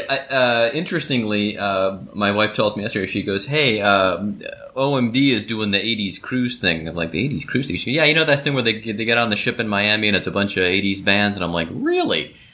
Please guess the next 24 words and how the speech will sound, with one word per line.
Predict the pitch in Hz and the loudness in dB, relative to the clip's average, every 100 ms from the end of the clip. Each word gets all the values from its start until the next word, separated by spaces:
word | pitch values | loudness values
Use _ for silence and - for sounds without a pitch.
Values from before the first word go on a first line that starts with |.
| - | -20
So | - 139 | -2 2
I | |
looked | 143 170 127 | 4 2 2
it | |
up, | 127 123 107 - | 4 4 2 -4
and | 107 104 101 101 | -2 0 0 -2
it's | 107 - | -4 -6
nobody | 113 117 120 139 147 113 110 | -4 -2 0 2 2 2 2
else | 117 113 | 2 0
I | 90 | -4
could | 87 | -4
tolerate. | - 101 95 80 80 80 | -2 -2 0 -4 -6 -4
Well, | 107 110 107 | 4 4 4
it's, | 104 - - _ - | 0 -8 -10 _ 0
um, | 98 92 87 85 - - | 2 2 0 -8 -12 -12
The | 98 | -12
Fix, | - 147 101 - | 0 2 4 0
which | 98 87 | -10 -2
is | |
all | 95 90 | 0 0
original | 87 87 82 | -2 -4 -4
members | 85 85 82 82 - | -2 -2 -2 -6 -8
minus | 95 87 85 - | -2 0 0 -6
one, | 82 76 80 | -8 -8 -10